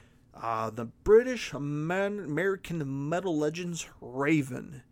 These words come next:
Uh, if you're an old school metal fan, eighties, or I guess you say late seventies, early eighties, the band Raven, uh, bassist, vocalist John Gallagher, phenomenal.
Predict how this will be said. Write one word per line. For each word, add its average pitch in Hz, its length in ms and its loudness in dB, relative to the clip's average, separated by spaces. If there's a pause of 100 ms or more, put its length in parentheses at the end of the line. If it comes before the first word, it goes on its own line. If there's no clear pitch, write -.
(420)
Uh, 120 280 -8
if 104 120 -10
you're 135 160 2
an - 60 -6 (120)
old 170 220 2
school 151 320 0
metal 139 600 2 (500)
fan, 190 640 -4 (200)
eighties, 196 540 -8 (280)
or 156 360 2
I 165 260 2
guess - 320 -2
you 131 220 2
say - 20 -2
late 131 260 2
seventies, 131 460 0
early 127 340 -4
eighties, 156 380 -6
the 131 100 -6
band 135 440 -4
Raven, 175 440 -2 (540)
uh, 113 240 -6
bassist, 123 560 0
vocalist 131 380 -2
John 135 760 -2
Gallagher, 160 720 -2 (1000)
phenomenal. 147 560 -8